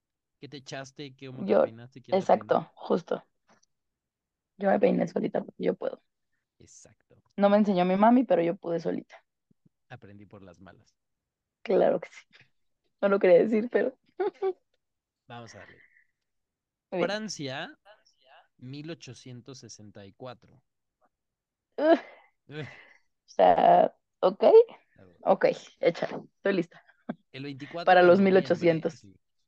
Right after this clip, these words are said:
Speaker 1: no.
Speaker 2: Ah.
Speaker 1: Pero es la historia de un hombre, entonces no, no estuvo tan grave.
Speaker 2: Mm.
Speaker 1: No, pero de todas maneras,
Speaker 2: Ok.
Speaker 1: mil ochocientos.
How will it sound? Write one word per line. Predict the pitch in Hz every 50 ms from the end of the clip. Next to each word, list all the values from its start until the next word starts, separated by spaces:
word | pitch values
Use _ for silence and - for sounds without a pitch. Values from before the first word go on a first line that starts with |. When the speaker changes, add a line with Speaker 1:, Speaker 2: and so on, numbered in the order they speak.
| _ _
Speaker 1:
no. | 98 - _ _ _ _ -
Speaker 2:
Ah. | 226 208 - _ _ _ _ _ _ _
Speaker 1:
Pero | _ 143 156 160
es | 160 151
la | 180
historia | 175 - - 165 160 151
de | 143
un | 135 139
hombre, | 131 120 110 110
entonces | 110 104 92 113 113 110 - 107 107 - _ _ _
no, | _ - 110 113 - - - 78
no | 110 113
estuvo | 117 _ _ 123 110 _
tan | - 98
grave. | _ _ - _ _ _ _ _ _ -
Speaker 2:
Mm. | 302 349 339 302 - _ _ _ _ _ _ _ _ _ _ _ _ _ _ _ _ _ _ _ _ _ _
Speaker 1:
No, | 101 101 104 _ _ _ _ _ _
pero | 107 107
de | 98
todas | - 120 113 92
maneras, | 107 95 87 82 -
Speaker 2:
Ok. | 190 175 190 - -
Speaker 1:
mil | - 101 101
ochocientos. | 98 - 98 87 85 _ _ _